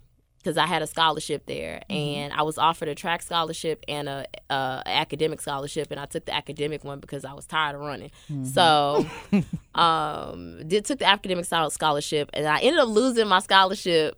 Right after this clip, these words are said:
Speaker 1: the second semester because, you
Speaker 2: Mm.
Speaker 1: know, I
Speaker 2: What
Speaker 1: just, I
Speaker 2: happened?
Speaker 1: drank too much.
Speaker 2: Okay.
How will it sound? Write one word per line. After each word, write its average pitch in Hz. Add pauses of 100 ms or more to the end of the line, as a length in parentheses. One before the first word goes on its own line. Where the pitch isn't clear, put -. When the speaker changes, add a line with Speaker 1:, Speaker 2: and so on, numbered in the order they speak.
Speaker 1:
the 165
second 175
semester 160
because, 151
you 220
Speaker 2:
Mm. 214
Speaker 1:
know, 175 (140)
I 196
Speaker 2:
What -
Speaker 1:
just, 233
I 147
Speaker 2:
happened? 170
Speaker 1:
drank 175
too 226
much. 214 (240)
Speaker 2:
Okay. 139